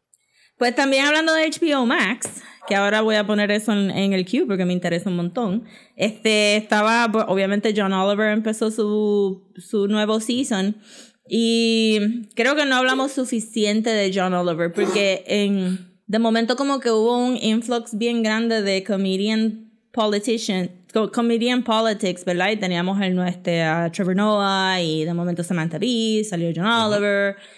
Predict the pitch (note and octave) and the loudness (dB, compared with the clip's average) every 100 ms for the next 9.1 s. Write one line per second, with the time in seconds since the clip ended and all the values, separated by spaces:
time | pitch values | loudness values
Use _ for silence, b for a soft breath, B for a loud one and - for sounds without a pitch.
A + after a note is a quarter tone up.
0 | B - F3 F#3+ G3 A3 G#3+ G#3 G3 F3 | B -4 0 0 2 2 2 4 2 0
1 | F3+ F#3+ F#3 F3 - G3+ G#3+ - - - | 0 -2 0 -2 0 -2 -2 -8 -20 -20
2 | - _ _ _ _ _ _ _ _ _ | -20 _ _ _ _ _ _ _ _ _
3 | _ _ _ _ G3 G3 G#3 G#3 G#3 G3+ | _ _ _ _ -4 -2 -2 -2 0 0
4 | F#3+ F#3+ F#3 F#3 F3+ - _ _ _ F3+ | 0 0 0 -2 -6 -12 _ _ _ -8
5 | E3+ E3+ E3+ F#3+ F3 F#3 F3+ F3 E3+ F#2 | -2 -2 -2 -2 0 -2 -2 -4 -4 -6
6 | A2+ B2+ B2+ A#2 _ _ _ _ _ _ | -10 -8 -8 -8 _ _ _ _ _ _
7 | _ _ F#3 F#3+ E3 - F#3 G3 D#3+ G#2 | _ _ -6 -6 -6 -6 -2 -2 -2 -4
8 | G#3+ B3 B3 A#3+ A3 F3+ D3+ F3+ - _ | -2 -2 0 -2 0 -2 -2 -4 -10 _
9 | - | -20